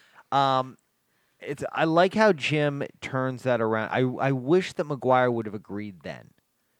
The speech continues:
because that's a great little bit where Jim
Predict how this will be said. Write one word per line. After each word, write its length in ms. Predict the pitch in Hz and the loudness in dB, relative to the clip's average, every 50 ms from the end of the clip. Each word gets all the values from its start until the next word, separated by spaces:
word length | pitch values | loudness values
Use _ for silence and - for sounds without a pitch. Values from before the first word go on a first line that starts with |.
| _ - | _ -14
because 240 | - - - 117 104 | -10 -6 -6 -4 -4
that's 180 | 123 120 - | -4 -4 -4
a 60 | 127 | -6
great 460 | 117 104 - - 117 123 131 143 95 113 | -8 -8 -8 -4 -2 0 0 -2 -2 -6
little 220 | 143 127 127 123 | -8 -6 -8 -8
bit 340 | 90 _ - 117 110 - - | -10 _ -6 -6 -6 -6 -8
where 160 | 92 104 101 | -8 -10 -10
Jim 420 | 92 87 98 110 107 104 107 101 | -10 -10 -10 -10 -8 -10 -12 -14